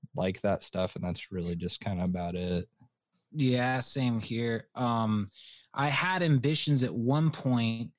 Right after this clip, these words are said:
Speaker 2: to do, like, a full-on scale build. Um, you know my love for Rockstar.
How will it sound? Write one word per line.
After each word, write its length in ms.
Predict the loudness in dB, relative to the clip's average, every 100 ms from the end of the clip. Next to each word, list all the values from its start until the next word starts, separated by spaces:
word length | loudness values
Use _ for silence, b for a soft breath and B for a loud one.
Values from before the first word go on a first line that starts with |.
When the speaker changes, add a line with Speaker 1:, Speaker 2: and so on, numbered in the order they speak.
| B B B -2
Speaker 2:
to 100 | 2
do, 120 | 4
like, 180 | 2 -2
a 40 |
full-on 580 | -4 0 2 2 2 0
scale 440 | -2 -2 0 2
build. 460 | 2 2 2 0 -2
Um, 380 | -4 -2 0 2
you 120 | 2
know 120 | 4
my 180 | 2 0
love 300 | 0 -2 -2
for 160 | -2 0
Rockstar. 720 | 0 0 -2 -2 0 0